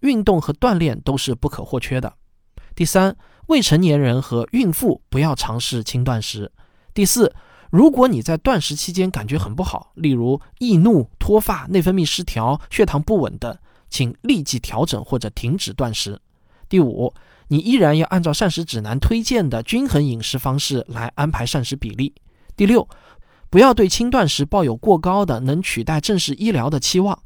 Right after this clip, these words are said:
该看病的时候一定要去看病。好，主要结论呢，就是以上这六点。如果你还想了解更多的话呢，可以把我附上的信源网址啊，一个一个的点开看一遍。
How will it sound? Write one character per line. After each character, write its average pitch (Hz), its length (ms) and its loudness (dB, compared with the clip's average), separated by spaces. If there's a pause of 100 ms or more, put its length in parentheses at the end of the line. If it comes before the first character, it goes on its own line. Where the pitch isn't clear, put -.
(240)
该 156 140 0
看 170 220 0
病 175 140 0
的 127 80 0
时 - 160 -6
候 - 300 -6
一 120 100 -10
定 139 160 -4
要 127 100 -2
去 120 140 -8
看 127 180 -6
病。 160 180 -2 (800)
好， 156 200 2
主 151 200 0
要 226 140 6
结 139 160 4
论 165 160 6
呢， 127 140 2
就 156 120 -2
是 135 180 -2
以 110 120 -10
上 165 180 0
这 156 80 2
六 160 180 2
点。 104 220 -6 (280)
如 147 120 2
果 208 140 4
你 135 80 2
还 147 140 -4
想 - 140 -2
了 117 120 -2
解 135 120 -4
更 139 160 -2
多 151 140 2
的 156 80 2
话 135 160 -4
呢， 117 200 -6 (260)
可 - 140 -2
以 156 160 2
把 127 240 -4
我 120 220 -4
附 - 280 -2
上 160 180 -2
的 131 100 -2
信 190 200 -2
源 135 180 0
网 120 200 -4
址 - 140 -8
啊， 104 120 -8
一 131 140 -8
个 170 160 -2
一 131 100 -2
个 120 140 -4
的 107 100 -6
点 107 180 -10
开 - 160 -8
看 165 240 -2
一 131 60 -2
遍。 110 200 -8